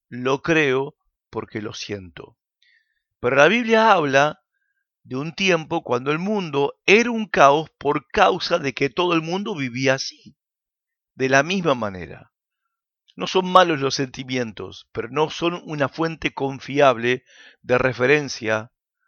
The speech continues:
de autoridad para tomar decisiones en la vida. En Jueces veintiuno veinticinco dice que en esa época, que era una época de caos terrible, cada uno hacía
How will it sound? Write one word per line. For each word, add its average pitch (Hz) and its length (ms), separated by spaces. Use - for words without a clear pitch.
de 123 100
autoridad 123 580
para 110 180
tomar 143 320
decisiones 143 560
en 147 120
la 147 100
vida. 143 440
En 98 100
Jueces 147 360
veintiuno 147 420
veinticinco 147 640
dice 143 260
que - 100
en 147 60
esa 165 280
época, 127 520
que 120 100
era 120 60
una 139 100
época 127 360
de 110 140
caos 131 460
terrible, 131 720
cada 127 320
uno 143 300
hacía 101 520